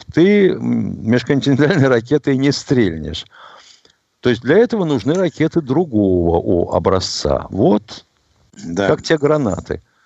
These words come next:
Speaker 2: Ну и ещё Владимир Владимирович проговорился, что если припрёт ситуация, то он хорошее слово назвал. Мы можем приземлить калибры.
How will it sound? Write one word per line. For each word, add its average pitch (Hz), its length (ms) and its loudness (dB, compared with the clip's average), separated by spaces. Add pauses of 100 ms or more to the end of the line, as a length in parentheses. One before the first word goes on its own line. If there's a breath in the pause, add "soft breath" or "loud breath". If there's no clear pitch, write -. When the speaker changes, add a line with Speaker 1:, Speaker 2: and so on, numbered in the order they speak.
(1080 loud breath)
Speaker 2:
Ну 185 220 4
и 196 180 4
ещё 196 500 0
Владимир 175 400 -4
Владимирович 160 440 -4
проговорился, 151 720 0
что 131 280 -2
если 143 260 0
припрёт 143 580 0
ситуация, - 800 0
то 131 120 0
он 127 100 -2
хорошее 131 440 0
слово 127 260 2
назвал. 117 380 0
Мы 123 160 0
можем 139 440 0
приземлить 127 920 2
калибры. 104 800 0